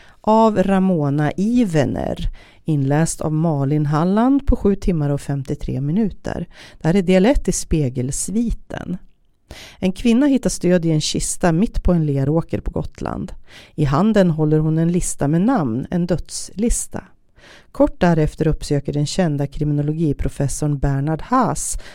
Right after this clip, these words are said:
sin forna elev, den före detta polisen Elisa Järn, för att berätta att någon vill döda henne. Dessa händelser utgör upptakten till ett skakande förlopp och Elisa måste åka till sin barndomsö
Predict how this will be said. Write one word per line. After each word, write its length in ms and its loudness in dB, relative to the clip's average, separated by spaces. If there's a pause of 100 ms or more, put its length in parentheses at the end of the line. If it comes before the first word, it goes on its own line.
sin 240 2
forna 400 0
elev, 440 2
den 160 2
före 220 2
detta 300 2
polisen 500 0
Elisa 380 -2
Järn, 460 2 (320)
för 120 0
att 80 2
berätta 400 4
att 120 -2
någon 360 0
vill 160 -2
döda 300 0
henne. 420 -4 (580)
Dessa 240 2
händelser 540 4
utgör 380 2
upptakten 600 0
till 140 0
ett 80 0
skakande 560 0
förlopp 460 0 (160)
och 300 -4
Elisa 380 2
måste 260 4
åka 280 2
till 120 -4
sin 200 0
barndomsö 840 2